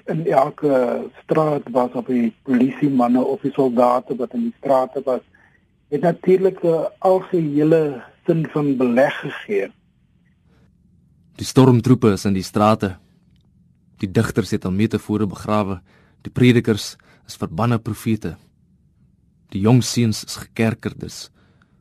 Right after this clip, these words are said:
Speaker 2: Die jong meisies is verkrag. Die stormtroepe is in die strate. Die vroue was al skottelgoed met hul trane. Die ou vrouens se breipenne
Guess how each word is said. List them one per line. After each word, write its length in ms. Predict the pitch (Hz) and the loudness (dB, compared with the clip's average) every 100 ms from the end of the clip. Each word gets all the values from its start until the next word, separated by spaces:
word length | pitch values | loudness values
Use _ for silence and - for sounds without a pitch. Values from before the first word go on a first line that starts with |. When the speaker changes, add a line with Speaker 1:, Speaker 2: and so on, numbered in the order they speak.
| _ | _
Speaker 2:
Die 80 | 90 | -4
jong 220 | 95 110 101 | 0 2 0
meisies 500 | 95 104 98 85 - _ _ _ _ _ - | 0 -2 -6 -10 -12 _ _ _ _ _ -14
is 100 | - | -10
verkrag. 580 | - - 117 - - - _ _ _ _ _ _ _ _ _ _ _ _ _ _ _ _ _ _ _ _ 107 | -8 0 0 0 -8 -18 _ _ _ _ _ _ _ _ _ _ _ _ _ _ _ _ _ _ _ _ -8
Die 80 | |
stormtroepe 640 | - 139 135 117 131 - 104 | 2 6 6 4 4 4 0
is 80 | 117 | 0
in 80 | |
die 100 | 113 | 0
strate. 460 | 104 113 110 104 92 - _ _ _ _ _ _ _ | 0 2 2 2 -6 -10 _ _ _ _ _ _ _
Die 80 | - | -14
vroue 380 | - 131 123 98 87 _ _ _ 110 | 0 4 4 2 -6 _ _ _ -6
was 200 | 104 110 | -4 -4
al 80 | 101 | -8
skottelgoed 540 | - 117 110 - 80 | -4 -2 -2 -4 -8
met 140 | 85 80 | -10 -10
hul 80 | 73 | -12
trane. 400 | 104 104 92 78 - _ _ _ _ _ _ _ _ _ _ _ _ _ _ - | -6 -4 -4 -6 -14 _ _ _ _ _ _ _ _ _ _ _ _ _ _ 2
Die 100 | 120 | 6
ou 120 | 139 | 6
vrouens 340 | - 131 117 | 6 4 4
se 80 | - | 0
breipenne 560 | 90 117 120 - 117 | 2 4 4 2 0